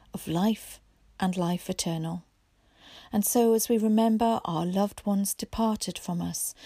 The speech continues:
we pray that they may rejoice in the fullness of life with you, commending them and ourselves to your unfailing love.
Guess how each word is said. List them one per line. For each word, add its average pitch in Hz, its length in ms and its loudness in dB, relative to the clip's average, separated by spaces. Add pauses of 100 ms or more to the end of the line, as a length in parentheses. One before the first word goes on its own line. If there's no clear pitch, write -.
(240)
we 233 120 2
pray 175 640 0 (460)
that - 200 -2
they 220 140 4
may 202 200 2
rejoice 190 640 -2
in 175 200 -2
the 175 80 -4
fullness 196 600 0
of - 140 -6
life 165 300 -4
with - 220 -6
you, 165 280 -2 (440)
commending 208 600 2
them 160 380 -4 (600)
and 180 280 0
ourselves 170 640 -4
to - 120 -4
your 180 440 -4
unfailing 190 840 -2
love. 151 440 -10